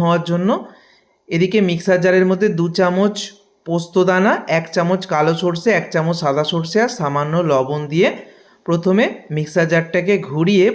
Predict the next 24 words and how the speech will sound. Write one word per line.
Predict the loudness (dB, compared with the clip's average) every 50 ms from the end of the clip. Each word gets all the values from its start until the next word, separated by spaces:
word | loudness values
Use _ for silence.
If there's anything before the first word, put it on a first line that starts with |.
| 0
পোস্ত | -2 -4 -4 -4 -2 0
আর | 0 0 0 0
সর্ষেটাকে | -2 -2 -2 -2 -4 -4 -2 -2 -2 -2 -2
গুঁড়ো | -2 0 0 0 0
করে | 0 -2 -2 -2
নিচ্ছি। | -4 -6 -10 -10 -12 -10 -8 -6 -8 -8 -10 -16 -20 _ _ _ _ _ _ _ _ _ _ -16
গুঁড়ো | -8 -2 0 2 2 2 2
করা | 2 2 2 2 2
হয়ে | 2 2 2 2 2 2
গেলে | 2 2 4 4 2 2 0 -4 -12 -20 -20 _ _
এবারে | -4 0 2 2 2 4 4 2 4
আমি | 2 2 0 -2 -6 -12 -16 -16 -16 -14 -8 -2
জল | 0 2 2 4 2 2 0 2 2
দিয়ে | 4 4 4 4 2 0 -2 -10 -18 -20 -20 _ _ -6 -4 -2
আবারও | 0 2 2 2 2 2 0
মিক্সারটা | -2 -2 -2 -2 -2 0 0 0
একবার | 0 2 2 0 0 0
ঘুরিয়ে | -2 0 2 2 2 2
নেব। | 2 2 2 2 0 -2 -6 -16 -20 -20 _ _ -8 -8
এতে | -4 -2 -2 0
করে | 2 2 2 2 2 0
সর্ষে | -2 -2 -2 -2 -2 -2 -4 -2
পোস্তর | -2 -2 -4 -4 -2 0 0 2 2 0
একটা | 0 0